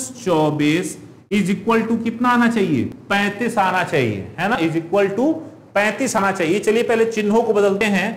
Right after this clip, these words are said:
तो देखिए, यहां multiply है, तो multiply के लिए है plus, एक प्लस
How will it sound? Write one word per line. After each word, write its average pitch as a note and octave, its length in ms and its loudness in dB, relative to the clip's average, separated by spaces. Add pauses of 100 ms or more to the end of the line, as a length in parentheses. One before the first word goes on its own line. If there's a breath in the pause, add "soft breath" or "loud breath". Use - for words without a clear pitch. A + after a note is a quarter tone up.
(320 loud breath)
तो F#3 80 -2
देखिए, A3 260 0
यहां G3 320 2
multiply G3+ 580 0 (100)
है, F3 320 2 (300)
तो F3+ 100 -4
multiply G#3+ 680 0
के A3+ 160 -4
लिए G#3 300 -2
है G#3 160 2 (160)
plus, G3+ 300 2 (2000)
एक - 400 -2
प्लस F#3+ 360 2